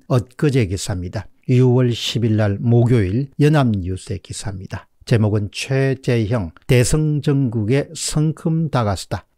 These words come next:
야당의 대안주자로 뜨다." 박경준 기자의 기사입니다. 주요 내용은 이렇습니다. 최재형 원장과 소통하는 것으로 널리 알려진 정의화 전 국회의장도 유월 십일 날 연합뉴스와의 통화에서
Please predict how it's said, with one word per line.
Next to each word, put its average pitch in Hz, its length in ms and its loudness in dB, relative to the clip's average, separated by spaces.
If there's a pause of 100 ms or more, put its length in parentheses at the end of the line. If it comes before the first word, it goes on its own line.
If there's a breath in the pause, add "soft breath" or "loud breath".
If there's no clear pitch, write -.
야당의 120 520 2
대안주자로 127 1040 2
뜨다." 101 360 -6 (160)
박경준 139 760 0
기자의 104 500 -2
기사입니다. - 640 -6 (180)
주요 147 220 4
내용은 147 440 2
이렇습니다. 135 640 -2
최재형 180 440 2
원장과 110 800 0 (120)
소통하는 143 720 0
것으로 104 580 -4
널리 113 340 2
알려진 107 680 -4
정의화 131 880 0 (240)
전 120 240 2
국회의장도 120 1200 -2 (160)
유월 143 240 6
십일 139 400 -2
날 120 240 0 (100)
연합뉴스와의 120 920 0
통화에서 95 680 -6